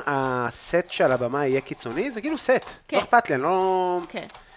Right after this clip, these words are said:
Speaker 1: יותר מצחיק, פחות מצחיק, מדבר אליי, לא מדבר אליי, זה כבר עניין של הסטנדאפיסט, בעיה שלך שלא
Speaker 2: כן.
Speaker 1: שעלית עם המטענים האלה.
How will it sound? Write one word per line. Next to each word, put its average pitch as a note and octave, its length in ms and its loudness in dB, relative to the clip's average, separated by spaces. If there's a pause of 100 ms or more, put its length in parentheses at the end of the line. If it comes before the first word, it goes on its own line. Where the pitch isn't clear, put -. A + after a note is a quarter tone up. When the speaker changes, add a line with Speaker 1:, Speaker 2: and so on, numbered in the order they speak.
(220)
Speaker 1:
יותר F3+ 220 4
מצחיק, G#3+ 300 0
פחות F#3 320 0
מצחיק, G3 380 -2
מדבר C3+ 360 4
אליי, E3+ 140 6
לא D3+ 100 0
מדבר D#3+ 240 2
אליי, C#3+ 220 2
זה C3 200 2
כבר C3 140 6
עניין D3+ 220 4
של F#3+ 100 2
הסטנדאפיסט, D3+ 520 0
בעיה B2+ 140 4
שלך D#3+ 340 -2
שלא G#2 640 -6
Speaker 2:
כן. G#3+ 180 -6 (220)
Speaker 1:
שעלית C3+ 420 4
עם C3 180 4
המטענים A2 1160 -4
האלה. G2+ 220 -4